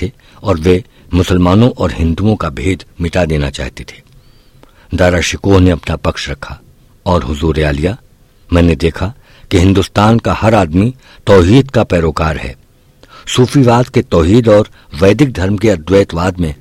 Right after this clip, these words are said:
कहीं कोई फर्क नहीं है। तौहीद का मार्ग समझदारी, समन्वय और दया का है। ये तौहीद ही एकेश्वरवाद का महामार्ग है। लेकिन मैंने खुरासान के सबसे बड़े सूफी संत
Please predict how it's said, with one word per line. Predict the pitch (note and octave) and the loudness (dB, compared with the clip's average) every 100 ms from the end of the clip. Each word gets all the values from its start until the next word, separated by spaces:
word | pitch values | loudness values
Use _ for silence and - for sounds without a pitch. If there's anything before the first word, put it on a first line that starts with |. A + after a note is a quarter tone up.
| - | -4
कहीं | F#2 F#2+ | 0 0
कोई | G#2 F#2+ | 0 -2
फर्क | - F#2+ F2+ E2 | -2 -6 -6 -10
नहीं | C#2+ D2 | -8 -8
है। | C#2+ - _ _ _ _ _ _ _ - | -10 -16 _ _ _ _ _ _ _ 0
तौहीद | F#2 D#2+ G#2+ - | 2 4 2 2
का | E2 | 0
मार्ग | D2+ E2+ E2+ - - | 2 0 -4 -12 -8
समझदारी, | - D#2 C#2 D#2 D#2 F2+ - | -4 -2 0 -2 -2 -6 -12
समन्वय | - D2 C#2+ C#2 E2+ - - | -8 -6 -4 -4 -6 -6 -6
और | D2+ - _ - | -6 -6 _ -6
दया | E2 D#2+ D#2 | -2 0 -2
का | D#2 | -4
है। | C#2 - _ _ _ _ _ - - G2 | -6 -8 _ _ _ _ _ -20 -14 0
ये | G2 | 0
तौहीद | - F#2+ E2 A2+ A2 | 2 0 2 2 2
ही | D2+ D2+ - _ - | -2 -6 -12 _ -4
एकेश्वरवाद | F#2 - G2+ - - A#2 G#2 D#2+ D2+ | -2 0 0 -2 -2 0 0 -2 -4
का | - D#2+ | -6 -4
महामार्ग | C#2+ E2 D2+ D2 C2+ | -4 -4 -4 -6 -10
है। | - B1+ _ _ _ _ _ _ | -16 -18 _ _ _ _ _ _
लेकिन | F#2+ F2+ G2+ | 0 2 4
मैंने | G2+ A2+ | 6 4
खुरासान | G#2 F#2 F2 - F#2+ G2+ | 2 0 0 0 0 2
के | G2 | 0
सबसे | E2+ E2+ F2+ | -4 -4 -4
बड़े | D#2 F#2+ | 0 0
सूफी | F#2 F#2 D2 F2 | 0 -4 -4 -4
संत | - F#2 - | 0 -2 -2